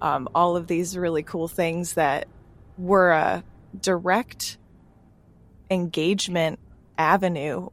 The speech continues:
with an audience, which was mind-blowing for me, uh, and also just the game changer, right,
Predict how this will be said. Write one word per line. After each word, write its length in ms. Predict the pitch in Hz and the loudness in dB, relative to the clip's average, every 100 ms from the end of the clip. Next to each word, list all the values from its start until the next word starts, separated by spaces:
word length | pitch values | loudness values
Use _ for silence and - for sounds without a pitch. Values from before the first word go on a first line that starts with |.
| - | -8
with 360 | 180 170 165 - | 0 0 0 -4
an 120 | 175 | 0
audience, 640 | 147 165 220 127 - - - | 2 4 2 -2 -6 -10 -8
which 520 | 190 185 175 - - - _ | -4 -2 0 -2 -4 -12 _
was 600 | - 180 175 170 165 - - | -8 0 4 4 2 -4 -2
mind-blowing 680 | 175 165 202 190 160 160 165 | 4 4 4 4 2 2 -2
for 200 | 160 156 | -6 -6
me, 360 | 151 147 165 - - - - - | -6 -6 -8 -12 -20 -20 -16 -2
uh, 300 | 170 156 156 - | 0 2 0 0
and 160 | 175 | 0
also 260 | 160 170 175 | 2 0 -4
just 320 | 160 147 - _ _ - - _ _ - - _ - - | -4 -6 -8 _ _ -20 -20 _ _ -18 -18 _ -20 -6
the 100 | 180 | -4
game 320 | 170 180 185 | 0 0 2
changer, 520 | - 160 160 156 151 165 | -2 -4 -2 -2 -2 -2
right, 300 | 165 147 | -2 -2